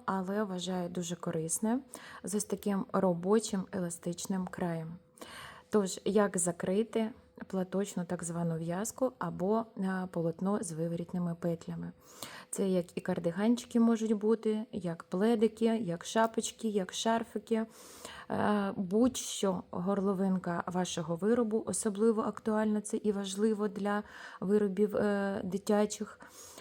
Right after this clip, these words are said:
тому що ми не хочемо, щоб наша дитинка плакала, їй було зручно одягати цей виріб. Ось, тож, ось такий дуже класний і робочий спосіб, найголовніше.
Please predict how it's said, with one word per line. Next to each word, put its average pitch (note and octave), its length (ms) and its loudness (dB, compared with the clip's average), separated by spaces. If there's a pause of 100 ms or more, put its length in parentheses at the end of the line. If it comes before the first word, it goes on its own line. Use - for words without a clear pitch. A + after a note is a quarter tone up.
(120)
тому F3 220 0
що F3+ 200 -4
ми F#3 120 4
не F#3 100 2
хочемо, F3+ 380 0
щоб - 220 -6
наша F3+ 260 -2
дитинка E3+ 440 0
плакала, A3 460 0
їй F3+ 160 0
було E3 280 -2
зручно E3 500 -6
одягати E3 500 -6
цей C#3+ 240 -8
виріб. B3+ 320 0 (640)
Ось, A3+ 340 2 (120)
тож, F#3 380 0
ось G3 200 0
такий F3+ 580 -2
дуже F3 320 0
класний E3 600 -4
і E3 100 -2
робочий E3 460 -2
спосіб, A#3 500 -2
найголовніше. A#3+ 880 4